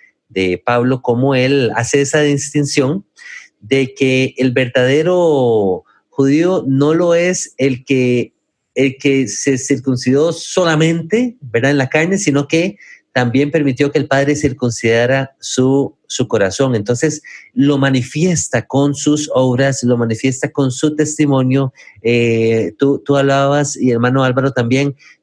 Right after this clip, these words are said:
de cómo teníamos que ser luz para el resto de las naciones. Eh, ¿cuántas personas no conocemos en el camino? Yo, yo le digo a mi esposa, "Qué increíble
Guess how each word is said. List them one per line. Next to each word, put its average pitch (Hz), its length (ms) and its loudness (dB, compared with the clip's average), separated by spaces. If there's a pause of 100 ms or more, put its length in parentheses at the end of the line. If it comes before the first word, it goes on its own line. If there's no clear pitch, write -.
(100)
de 127 160 -2
cómo 160 320 0
teníamos 151 500 0
que - 140 -4
ser 165 400 -2 (400)
luz 190 440 2
para 151 180 0
el 123 100 0
resto 139 260 0
de 151 60 0
las 151 140 0
naciones. 147 840 0 (300)
Eh, 120 360 0
¿cuántas 175 360 0
personas 175 480 0
no 143 120 0
conocemos 165 580 0
en 151 100 2
el 135 140 0
camino? 139 340 0
Yo, 131 280 0
yo 127 280 0
le 123 220 0
digo 135 140 2
a 147 40 0
mi 147 80 0
esposa, 127 480 -2 (500)
"Qué 156 100 0
increíble 165 920 0